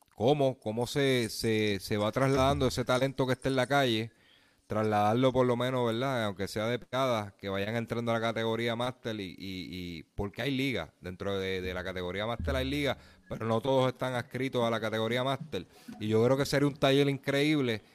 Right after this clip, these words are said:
que todos estuvieran ahí y sacaran candela dentro del mismo nivel máster. Este, sería bien interesante. Yo sería uno que me sentaría a ver esas carreras. Este, así que nada, eso es algo que queremos discutir con Neida. Gracias, Jota. Este, así que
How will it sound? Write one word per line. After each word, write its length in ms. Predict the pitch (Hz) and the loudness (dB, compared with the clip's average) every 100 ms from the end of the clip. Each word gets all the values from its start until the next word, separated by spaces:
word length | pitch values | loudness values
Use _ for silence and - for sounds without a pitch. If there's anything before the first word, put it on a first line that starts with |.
| _ | _
que 140 | 107 107 | -4 4
todos 240 | 123 127 | 6 6
estuvieran 500 | 123 120 113 107 101 | 4 2 4 2 0
ahí 340 | 95 127 123 - - _ _ | -2 -2 -4 -8 -20 _ _
y 140 | - 101 | -8 -6
sacaran 340 | 101 104 117 | -4 -2 -2
candela 500 | - 127 120 147 139 | 0 0 2 4 4
dentro 280 | 120 113 117 | 2 2 0
del 100 | 110 | 2
mismo 260 | 113 131 127 | 0 0 0
nivel 260 | 120 117 | 0 0
máster. 500 | 120 143 - 117 95 - - - - | 0 -4 -4 -6 -6 -10 -20 -20 -14
Este, 520 | - 101 - 107 98 92 | -4 -2 -2 0 0 0
sería 280 | 104 117 | 0 2
bien 140 | 127 131 | 2 2
interesante. 460 | 127 127 147 131 | 0 0 0 0
Yo 80 | 113 | 0
sería 280 | 143 131 131 | 2 4 6
uno 200 | 135 131 | 6 4
que 60 | 120 | 2
me 80 | |
sentaría 420 | 107 110 104 107 110 | 0 -4 -2 2 2
a 20 | |
ver 140 | 110 | 2
esas 180 | 110 110 | 0 -4
carreras. 480 | - 95 127 110 - - - - - _ | -4 0 0 0 -4 -14 -20 -20 -20 _
Este, 1040 | 98 90 - 98 95 90 87 87 80 73 - _ - - | -2 -2 -2 2 4 4 2 0 -2 -6 -12 _ -20 -8
así 280 | 90 90 113 | -6 -2 0
que 120 | 123 | 2
nada, 240 | 120 117 | 4 4
eso 160 | 104 127 | 4 2
es 60 | 123 | 2
algo 200 | 131 131 | 4 4
que 120 | 123 | 4
queremos 260 | 123 127 | 2 2
discutir 340 | 127 127 123 123 | 0 -2 -2 -2
con 200 | 135 127 | -2 0
Neida. 240 | 143 135 | 2 2
Gracias, 340 | 117 135 147 131 | 4 2 4 6
Jota. 380 | 151 147 123 104 | 6 6 4 2
Este, 560 | - 104 101 95 90 | -2 -4 -2 -2 -2
así 220 | 85 127 | -4 -4
que 240 | 123 131 | -2 0